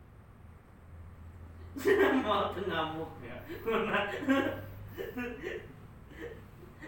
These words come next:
Kan kalau udah, kalau udah, <laughs> kalau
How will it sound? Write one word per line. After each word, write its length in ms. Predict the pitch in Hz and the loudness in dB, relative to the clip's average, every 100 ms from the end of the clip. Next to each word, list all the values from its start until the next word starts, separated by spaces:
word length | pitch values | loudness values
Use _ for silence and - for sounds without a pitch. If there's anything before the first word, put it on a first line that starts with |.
| - | -2
Kan 680 | 370 - - 480 - 233 196 | 0 0 -2 -6 -2 0 2
kalau 240 | 196 190 | 4 4
udah, 120 | 180 196 - - | 2 0 -4 -8
kalau 160 | - 147 160 | -6 -2 2
udah, 120 | 160 - - - - - 466 440 415 440 | 2 2 -4 -12 -14 4 6 6 6 2
<laughs> 920 | 440 370 320 285 - - - - - | 2 -2 -4 -6 -10 -10 -6 -4 -2
kalau 120 | 175 | -2